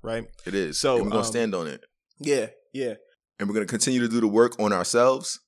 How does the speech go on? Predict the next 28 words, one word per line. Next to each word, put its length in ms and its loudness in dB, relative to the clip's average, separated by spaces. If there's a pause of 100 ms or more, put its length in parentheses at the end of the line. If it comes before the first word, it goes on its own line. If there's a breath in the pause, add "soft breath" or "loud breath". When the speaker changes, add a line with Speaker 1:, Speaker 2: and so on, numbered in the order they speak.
Speaker 2:
week 280 -2
Speaker 1:
Right. 40 2
Speaker 2:
by 100 8
week. 220 2
And 80 2
hopefully 300 2
you 80 0
guys 200 6
tune 240 0
in 140 -2
and 80 -2
you 80 -2
fuck 300 2
with 100 2
it. 160 0 (320)
Speaker 1:
Right. 200 -6
Speaker 2:
And 260 -6
if 100 -8
not, 380 0
then, 260 -2
you 100 -4
know. 240 -4
Speaker 1:
You, 300 -12
you 120 -10
don't 200 -6
have 180 -10
to 60 -12
listen. 460 -8